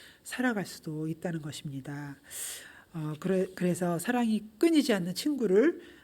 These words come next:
한 사람이라도 얻을 수 있다면 그 사람은 참 행복한 사람이라고 할 수 있겠습니다. 그런데 우리는 걱정할 필요가 없습니다. 우리는 진정한 친구를 가진 행복한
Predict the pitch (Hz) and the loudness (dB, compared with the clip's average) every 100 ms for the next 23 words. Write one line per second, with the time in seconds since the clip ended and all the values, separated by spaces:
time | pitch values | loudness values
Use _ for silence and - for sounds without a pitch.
0 | - 330 339 294 285 233 196 156 165 170 | -8 -4 0 2 4 2 0 -2 -2 0
1 | 202 139 - _ _ _ - - 160 196 | 0 -2 -8 _ _ _ -10 -6 0 0
2 | 175 170 - 151 147 202 170 - - - | 0 -4 -6 -6 -4 -4 -4 -8 -16 -20
3 | _ - 175 180 165 151 175 - 190 190 | _ -8 -4 -2 -2 -4 -6 -6 -8 -8
4 | - _ - 277 254 - - 160 180 220 | -12 _ -4 2 2 0 -4 -6 -6 -4
5 | 220 185 160 135 165 202 208 - 165 170 | -4 -4 -8 -6 -6 -6 -8 -8 -6 -4
6 | 190 180 175 - 143 139 135 139 135 - | -6 -4 -6 -6 -12 -12 -12 -12 -14 -10
7 | - - - - - 185 170 180 170 165 | -8 -8 -10 -10 0 2 4 2 2 2
8 | 190 220 143 - _ - 156 - 185 160 | 2 2 -2 -12 _ -12 -8 -4 -4 -4
9 | 156 151 233 220 156 - 160 151 147 147 | -6 -4 -2 -2 -4 -8 -10 -10 -10 -10
10 | 139 - - - _ - 214 208 220 220 | -12 -16 -20 -20 _ 0 4 6 6 4
11 | 143 - - _ _ _ _ _ - 220 | 0 -12 -20 _ _ _ _ _ 0 2
12 | 262 233 214 214 214 - 320 269 202 196 | 4 4 4 2 0 0 0 0 2 2
13 | 202 - - 170 202 - _ _ - 294 | 0 -2 -4 -4 -6 -10 _ _ -6 -2
14 | 247 226 - 156 170 | -2 -4 -6 -8 -8